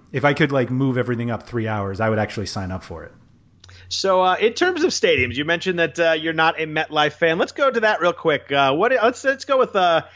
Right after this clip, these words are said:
Speaker 2: getting to know your host a little bit. What, uh, what are your, uh, favorite and least favorite stadiums that you have been to games in? Uh, you can, and you can cross sports if you want. If you wanna go, uh,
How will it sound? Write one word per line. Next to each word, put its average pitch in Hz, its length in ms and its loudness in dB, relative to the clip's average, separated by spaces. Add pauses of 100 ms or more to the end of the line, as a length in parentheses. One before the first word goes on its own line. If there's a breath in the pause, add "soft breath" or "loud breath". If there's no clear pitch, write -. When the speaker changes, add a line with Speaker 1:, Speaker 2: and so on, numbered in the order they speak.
(280 loud breath)
Speaker 2:
getting 202 200 0
to 160 100 -8
know 165 120 2
your 151 180 4
host 175 300 0
a 180 40 -2
little 170 200 4
bit. 190 280 0
What, 226 340 0
uh, 233 120 2
what 240 120 2
are 320 40 2
your, 302 200 2 (180)
uh, 160 340 2
favorite 220 560 -2
and 165 160 2
least 165 340 0
favorite 160 440 0
stadiums 113 500 -2
that 110 120 -4
you 120 120 -4
have 107 260 0
been 110 180 2
to 110 120 -2
games 104 320 -2
in? 107 180 0
Uh, 113 100 2
you 170 140 2
can, 254 200 0
and 202 120 2
you 247 60 2
can 220 80 2
cross 180 260 0
sports 143 300 0
if 139 60 -10
you 147 80 2
want. 220 180 2
If - 100 -4
you 147 80 2
wanna 151 200 2
go, 147 240 4
uh, 143 220 2